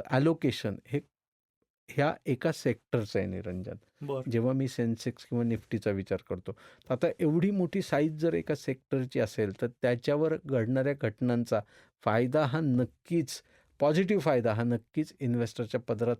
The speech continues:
Speaker 1: हा पडताना दिसतो. So त्यामुळे क्रयशक्ती आपली वाढतीये, तर, तर त्याचा योग्य बेनिफिट इन्व्हेस्टमेंटच्या माध्यमातून देखील घ्या. आणि जसं मी मगाशी म्हटलं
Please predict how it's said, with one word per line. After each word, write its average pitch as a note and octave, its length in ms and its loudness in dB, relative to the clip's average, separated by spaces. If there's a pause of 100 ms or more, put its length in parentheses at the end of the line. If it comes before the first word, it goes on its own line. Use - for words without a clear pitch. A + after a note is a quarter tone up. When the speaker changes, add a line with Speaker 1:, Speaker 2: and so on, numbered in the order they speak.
(120)
Speaker 1:
हा C3 100 -4 (440)
पडताना A2 440 0
दिसतो. G2+ 460 -6 (360)
So A#2 120 -6
त्यामुळे C#3 380 0 (440)
क्रयशक्ती D3 600 0
आपली D3+ 220 0
वाढतीये, C3 600 2
तर, C3 140 2
तर C3 80 -2
त्याचा C3 300 0
योग्य B2+ 440 0
बेनिफिट C3 580 0
इन्व्हेस्टमेंटच्या C3+ 760 0
माध्यमातून B2+ 640 0
देखील A#2+ 320 -2
घ्या. A2+ 200 0 (460)
आणि A#2+ 160 0
जसं B2+ 200 -2
मी C3+ 120 2
मगाशी B2 400 0
म्हटलं G#2+ 380 -2